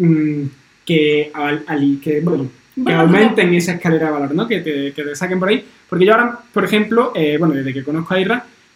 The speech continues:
Speaker 1: quiero sacar un nuevo proyecto dentro de la agencia. Mi escalera de valor muy, está también bastante bien diferenciada. Tengo la, una ase-, ahora mismo es una asesoría gratuita, luego te vendo bien consultoría, te vendo agencia.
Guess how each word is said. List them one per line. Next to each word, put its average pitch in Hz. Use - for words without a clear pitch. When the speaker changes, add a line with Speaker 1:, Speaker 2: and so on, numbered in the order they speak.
Speaker 1:
quiero 208
sacar 190
un 160
nuevo 160
proyecto 202
dentro 139
de 131
la 131
agencia. 220
Mi 127
escalera 127
de 135
valor 139
muy, 131
está -
también 131
bastante 131
bien 127
diferenciada. 123
Tengo 120
la, 120
una 123
ase-, 139
ahora 135
mismo 156
es 131
una 131
asesoría 196
gratuita, 226
luego 147
te 139
vendo 135
bien 135
consultoría, 220
te 214
vendo 143
agencia. -